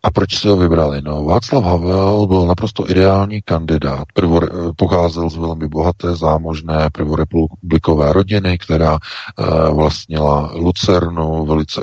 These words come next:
úzce propojená na různé, eh, takové ty prvorepublikové vazby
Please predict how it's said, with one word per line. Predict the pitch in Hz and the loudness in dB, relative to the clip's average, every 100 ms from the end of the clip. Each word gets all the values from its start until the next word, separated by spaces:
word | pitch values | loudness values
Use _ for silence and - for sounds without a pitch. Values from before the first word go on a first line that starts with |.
| - | -8
úzce | 98 - - | -8 -4 -2
propojená | 95 90 - 85 78 80 80 78 | -2 -2 -2 0 0 2 2 2
na | 78 76 | 0 0
různé, | 76 73 78 76 76 76 - - _ - | -2 -6 -2 0 0 -2 -10 -18 _ -6
eh, | 85 82 | -2 -2
takové | 80 - 78 76 | -2 0 2 2
ty | - | 0
prvorepublikové | 87 80 80 82 - 76 82 80 80 76 76 | 0 2 2 0 -4 -4 0 0 0 0 2
vazby | 78 95 92 90 87 | 2 0 -2 0 0